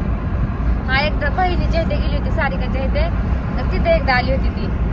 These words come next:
त्याच्यामुळे मग तिच्या घरी काय कधी गेली नाही, घर माहिती नाही.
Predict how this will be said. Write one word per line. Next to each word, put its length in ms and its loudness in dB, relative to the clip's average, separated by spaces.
त्याच्यामुळे 440 0
मग 260 -2
तिच्या 220 -2
घरी 200 -2
काय 180 0
कधी 200 0
गेली 220 0
नाही, 200 -2
घर 240 2
माहिती 280 0
नाही. 200 4